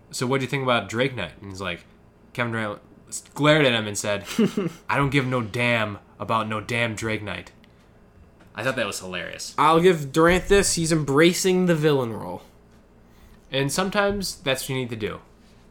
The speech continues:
Speaker 1: You know?
Speaker 2: I
Speaker 1: That's what
Speaker 2: know.
Speaker 1: LeBron did for a
Speaker 2: LeBron
Speaker 1: while.
Speaker 2: hated it, though.
Speaker 1: L-, it didn't work out that well for
Speaker 2: He
Speaker 1: LeBron.
Speaker 2: hated it.
Speaker 1: Until his second year.
Speaker 2: He always hated being the villain.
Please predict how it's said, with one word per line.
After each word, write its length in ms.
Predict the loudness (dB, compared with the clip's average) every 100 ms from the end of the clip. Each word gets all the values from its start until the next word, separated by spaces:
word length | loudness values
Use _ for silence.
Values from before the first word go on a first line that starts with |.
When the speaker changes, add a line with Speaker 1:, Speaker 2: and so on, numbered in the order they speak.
| _ _
Speaker 1:
You 100 | -6
know? 160 | -4 -4 -10 _ _ -20 -20 -20 -20 -20 _ -20 -6
Speaker 2:
I 40 |
Speaker 1:
That's 140 | -4 0
what 120 | 0
Speaker 2:
know. 100 | 4
Speaker 1:
LeBron 240 | 2 2
did 200 | -2 -4
for 120 | -4 -2
a 40 |
Speaker 2:
LeBron 40 |
Speaker 1:
while. 300 | 2 4 4
Speaker 2:
hated 480 | 2 0 0 0 -2
it, 140 | -8 -14
though. 240 | -16 -18 -20 _ _ -20 _ _ _ -16
Speaker 1:
L-, 80 | -8
it 120 | -6 -2
didn't 160 | 0
work 160 | 0 0
out 180 | 0 0
that 140 | -2
well 80 | 0
for 40 | 0
Speaker 2:
He 220 | 0 0
Speaker 1:
LeBron. 220 | 0 -2
Speaker 2:
hated 720 | -4 -8 -6 -2 -2 -4 -8
it. 180 | -12 -18 -20 -18 -10
Speaker 1:
Until 280 | -4 -2 -2
his 100 | -2
second 320 | -4 -6 -10
year. 220 | -16 -20 -20 -20 -20 -20 -14
Speaker 2:
He 160 | -4 -2
always 260 | 0 -2
hated 280 | -4 -6 -8
being 160 | -10 -12
the 80 |
villain. 340 | -12 -14 -16